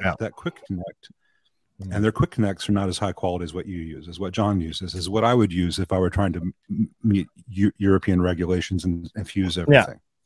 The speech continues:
Speaker 1: Now, what I would say is, um, the fifty watt amp in our se-, run series, we have had issues here and there with, um,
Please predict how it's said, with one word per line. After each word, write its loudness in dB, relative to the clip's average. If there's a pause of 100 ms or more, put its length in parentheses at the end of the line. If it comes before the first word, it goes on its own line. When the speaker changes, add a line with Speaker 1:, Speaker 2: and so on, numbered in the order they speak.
Speaker 1:
Now, 6 (540)
what 8
I 6
would 2
say 2
is, 0
um, 0 (1900)
the 4
fifty 2
watt 2
amp 0
in 0
our 0
se-, 0
run 2
series, -4 (1500)
we 8
have 4
had 2
issues -2
here -2
and 0
there -2 (1300)
with, 4
um, 0